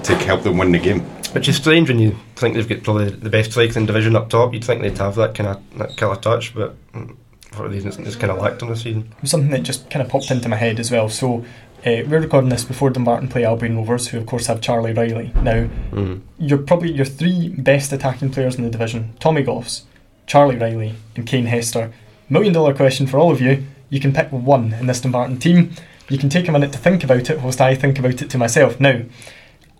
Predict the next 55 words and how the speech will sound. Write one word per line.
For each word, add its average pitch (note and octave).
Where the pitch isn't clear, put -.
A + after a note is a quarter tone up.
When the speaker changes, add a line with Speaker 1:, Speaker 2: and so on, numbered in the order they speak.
Speaker 3:
I D#3
am C#3
an B2+
enormous C3
fan A#2+
of A2+
Kane A#2
Hester, A2+
and A#2
I A2+
said C3+
it, C#3
I C#3
think, C#3
to B2+
both C3
of C#3+
you A#2+
after A2+
the A#2+
game, A#2+
that C#3
he C#3
played D#3
every D#3
role D#3+
of -
a A#2
striker. E3+
Speaker 2:
Mm. -
Speaker 3:
Like, A#2+
he A#2+
held D3
play C3+
up, A2
he B2
ran C#3
the C3+
channels, A#2+
he -
was A#2
a A2+
goal C#3+
threat, A2
he A#2+
linked D3
play, A2+
he -
did F3
his F3
defensive D3+
duty, C3+
he -
pressed A#2
defenders. C#3+